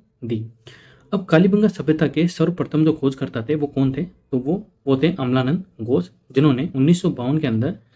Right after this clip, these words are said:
कालीबंगा सभ्यता को खोज निकाला। अमलानंद घोष के बाद अगर किसी ने इस सभ्यता के बारे में और विशेष जानकारी अगर प्राप्त की है तो वो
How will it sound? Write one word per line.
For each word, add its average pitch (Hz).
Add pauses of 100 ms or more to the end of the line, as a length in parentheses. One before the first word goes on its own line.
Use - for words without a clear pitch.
कालीबंगा 156
सभ्यता 117
को 185 (240)
खोज 120
निकाला। 135 (1200)
अमलानंद 208
घोष 147
के 170
बाद 170 (460)
अगर 131 (560)
किसी 165
ने 180
इस 175
सभ्यता 139
के 139
बारे 123
में 113 (220)
और 160
विशेष 127 (120)
जानकारी 123
अगर 123
प्राप्त 113
की 117
है 175 (340)
तो 135
वो 151